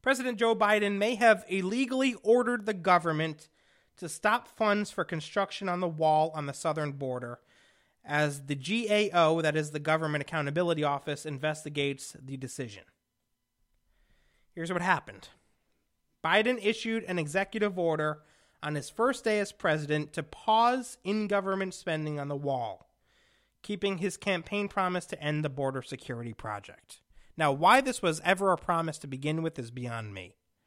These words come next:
"I will end the border wall. I will put a stop to securing the border."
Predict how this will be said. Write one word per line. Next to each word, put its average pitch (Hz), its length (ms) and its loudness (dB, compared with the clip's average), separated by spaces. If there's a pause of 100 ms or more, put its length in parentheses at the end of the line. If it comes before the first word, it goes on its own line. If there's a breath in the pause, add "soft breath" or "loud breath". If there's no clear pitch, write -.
(680)
"I 180 160 12
will 185 300 6
end 214 460 8
the 180 140 4
border 180 360 8
wall. 147 760 4
I 185 160 12
will 180 240 6
put - 320 4
a 262 80 8
stop - 540 6
to 180 340 0 (260 soft breath)
securing 190 560 2
the 180 80 4
border." 156 480 0